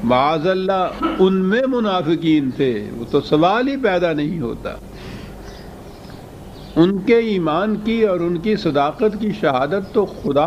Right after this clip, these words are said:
देता है, बार बार देता है वो। और वो जो चीज़ है कि साहब वो फिर मुर्तद हो जाते थे।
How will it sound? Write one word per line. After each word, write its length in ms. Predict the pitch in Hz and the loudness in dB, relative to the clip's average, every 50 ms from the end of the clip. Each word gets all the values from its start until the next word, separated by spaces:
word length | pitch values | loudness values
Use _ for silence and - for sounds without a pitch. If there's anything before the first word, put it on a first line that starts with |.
| 190 208 | 2 0
देता 420 | 208 190 175 156 165 165 151 147 | 0 0 -2 0 0 0 2 2
है, 380 | 151 170 165 156 135 113 101 101 | 2 0 0 -2 -4 -4 -4 -2
बार 260 | 110 120 131 151 151 | 0 2 2 2 0
बार 420 | 123 107 98 107 117 139 147 143 123 | -2 -2 -2 0 0 0 0 -2 -4
देता 380 | 117 113 110 104 101 117 107 104 | -4 -4 -4 -4 -2 -2 -2 -2
है 120 | 101 101 | -2 -4
वो। 240 | - - 92 92 - - - - - - - - - - - - - - - - - - - - - - - - - - - - - - - - - - - - - - - - - - - - - | -4 -4 -6 -6 -8 -8 -10 -10 -10 -8 -8 -8 -8 -8 -8 -8 -8 -10 -10 -10 -10 -10 -12 -12 -12 -12 -12 -10 -10 -10 -10 -10 -10 -10 -10 -10 -10 -10 -10 -10 -10 -10 -10 -10 -10 -10 -8 -4 -2
और 200 | 120 113 110 113 | -2 -2 0 0
वो 200 | 120 139 160 175 | 2 2 4 4
जो 120 | 196 196 165 | 2 2 0
चीज़ 320 | 143 185 196 214 214 196 | 0 0 2 2 2 2
है 160 | 214 220 202 | 2 2 2
कि 140 | 185 202 180 | 0 -2 0
साहब 300 | - - 185 185 185 175 | 2 2 4 4 4 2
वो 180 | 185 185 185 180 - | 2 2 2 2 2
फिर 140 | 170 175 156 | 2 2 2
मुर्तद 480 | 156 160 160 143 170 175 185 196 185 185 | 2 2 2 2 2 2 2 2 2 0
हो 180 | 185 202 196 | 0 0 0
जाते 360 | 190 185 180 180 175 190 185 | 0 0 0 0 0 -2 -2
थे। 260 | - - 190 202 202 | 0 2 0 0 0